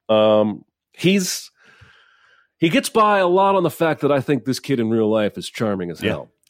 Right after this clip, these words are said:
Speaker 2: Yeah.
Speaker 1: Um, but he's also asked as an actor to, to show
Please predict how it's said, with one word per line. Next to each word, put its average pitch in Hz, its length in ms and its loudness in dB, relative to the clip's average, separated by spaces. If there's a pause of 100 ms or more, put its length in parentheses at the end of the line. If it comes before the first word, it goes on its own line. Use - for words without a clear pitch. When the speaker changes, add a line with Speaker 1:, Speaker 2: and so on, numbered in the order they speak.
Speaker 2:
Yeah. 101 260 2
Speaker 1:
Um, 92 280 -4 (540)
but 117 400 2 (280)
he's 143 460 -2
also 127 500 2
asked 113 600 -4
as 104 140 -2
an 104 100 -4
actor 98 600 -6 (120)
to, 107 140 -10 (280)
to 104 140 -10
show 117 580 -2